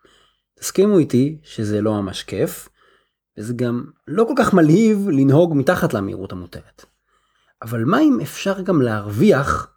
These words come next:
מהמשחק הזה שנקרא נהיגה? זה היה רעיון של בחור בשם קווין,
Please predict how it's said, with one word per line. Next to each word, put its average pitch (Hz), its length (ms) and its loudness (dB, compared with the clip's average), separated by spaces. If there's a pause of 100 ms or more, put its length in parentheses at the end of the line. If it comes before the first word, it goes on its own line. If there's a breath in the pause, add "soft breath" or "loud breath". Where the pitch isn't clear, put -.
(340)
מהמשחק 117 680 -2
הזה 117 180 2
שנקרא 107 640 -4
נהיגה? 107 340 -4 (1300)
זה 156 180 2
היה 202 200 4
רעיון 151 540 0
של 110 200 -8
בחור 196 340 -4
בשם 165 300 0
קווין, 185 320 2